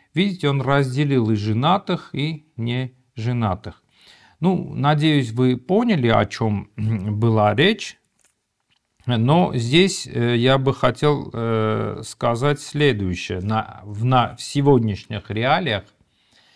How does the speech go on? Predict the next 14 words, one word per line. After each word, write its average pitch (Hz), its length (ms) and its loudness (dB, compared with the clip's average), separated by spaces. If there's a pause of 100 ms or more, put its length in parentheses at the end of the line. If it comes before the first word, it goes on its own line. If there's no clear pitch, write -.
(380)
э, 101 800 -2
верующие 117 840 -2
должны 117 800 0 (220)
что - 320 -2
делать? 87 440 -6
Вот - 440 -8 (220)
семья, 113 540 -4 (180)
создалась 101 640 -6
семья, 92 600 -8 (100)
муж 127 280 -6
и 113 60 -6
жена. 90 500 -8 (720)
Э, 104 200 -4
есть 156 580 0